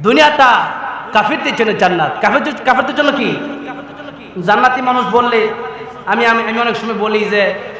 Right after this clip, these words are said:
যারা তারা জান্নাতি বললে অনেক সময়, "আর দুনিয়া সিজিনুল মুমিন ওয়া জান্নাতুল কাফির।" এই হাদিসের পরিভাষায় যারা দুনিয়াতে,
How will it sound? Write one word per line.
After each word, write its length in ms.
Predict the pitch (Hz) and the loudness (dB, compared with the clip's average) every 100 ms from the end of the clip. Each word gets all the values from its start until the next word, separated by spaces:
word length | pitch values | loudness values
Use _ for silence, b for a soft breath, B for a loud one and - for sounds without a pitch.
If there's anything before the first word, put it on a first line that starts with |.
| - 151 | -8 0
যারা 140 | 196 | 0
তারা 160 | 214 208 | 2 0
জান্নাতি 380 | 196 208 202 | 0 0 0
বললে 320 | 208 196 190 180 | 0 2 2 2
অনেক 180 | 196 | 2
সময়, 340 | 190 196 196 - - - - - - - - - - | 0 0 2 0 -2 -10 -12 -14 -14 -16 -18 -16 0
"আর 120 | 185 | 2
দুনিয়া 420 | 190 202 202 196 | 4 4 4 4
সিজিনুল 400 | 190 196 196 196 | 4 2 0 2
মুমিন 580 | 196 226 214 202 180 143 - - | 2 2 4 4 4 2 -6 0
ওয়া 100 | 180 | 2
জান্নাতুল 600 | 180 196 196 190 190 180 | 4 4 4 2 0 2
কাফির।" 360 | 185 175 175 175 147 - - | 4 4 4 -2 -6 -8 -6
এই 80 | 180 | -2
হাদিসের 380 | 165 196 208 196 190 | 0 0 0 0 2
পরিভাষায় 640 | 214 208 180 196 175 - - - 165 | 4 4 4 4 4 0 -6 -6 2
যারা 140 | 196 | 2
দুনিয়াতে, 720 | 196 196 240 233 226 214 - | 2 2 4 4 4 2 0